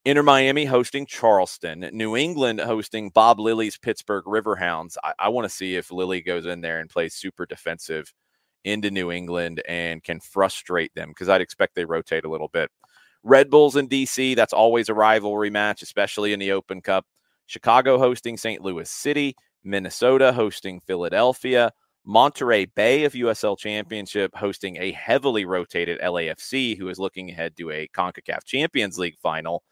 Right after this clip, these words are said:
Doesn't wanna get anybody hurt. Wouldn't be surprised if you see lots of names you might not know <laughs> in L A F C's lineup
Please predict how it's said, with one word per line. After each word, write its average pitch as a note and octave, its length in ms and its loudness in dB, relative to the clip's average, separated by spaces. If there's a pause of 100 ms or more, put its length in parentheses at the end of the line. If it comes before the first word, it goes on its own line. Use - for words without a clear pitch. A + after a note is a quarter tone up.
(280)
Doesn't B2+ 200 2
wanna B2+ 140 0
get G2+ 140 0
anybody E2+ 420 -2
hurt. E2 340 -4 (880)
Wouldn't F3 200 10
be F3 60 6
surprised C#3 540 8
if G#2+ 140 -2
you A#2 120 -4
see A2 500 -2
lots G2 440 4
of D#3 80 0
names E3 400 0
you B2 60 -2
might D3+ 220 2
not D3 200 2
know B2 360 4
<laughs> - 40 -20
in B2+ 160 -4
L B2 200 2
A A2+ 120 2
F G2+ 100 -4
C's C3 420 -4
lineup G2+ 500 2